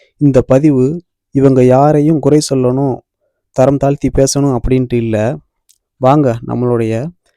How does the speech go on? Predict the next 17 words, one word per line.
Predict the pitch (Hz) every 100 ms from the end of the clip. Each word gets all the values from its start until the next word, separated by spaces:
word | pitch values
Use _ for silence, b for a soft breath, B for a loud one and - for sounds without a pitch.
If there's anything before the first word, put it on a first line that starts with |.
| _ _
கான்செப்டுக்கு | 135 165 151 - 123 120
போவோம். | 117 113 110 139 156 _ _ _ _ -
இந்த | 147 139 131
வீடியோவை | 156 160 139 117 123 156 - _
கடைசி | 127 143 151 139
வரைக்கும் | 135 135 - 131 151
ஸ்கிப் | - - -
பண்ணாம | 151 143 143 151 131 123
பாருங்க. | 127 120 110 110 160 - _ _ _ _
அப்போதான் | 110 - 143 139 160
நான் | 131 127
என்ன | 135 151
சொல்ல | 135 135 135
வந்திருக்கேன் | 123 127 123 127 127 113
அப்படின்ட்டு | 113 123 123 123
உங்களுக்கு | 123 120 110
புரியும். | - 120 113 110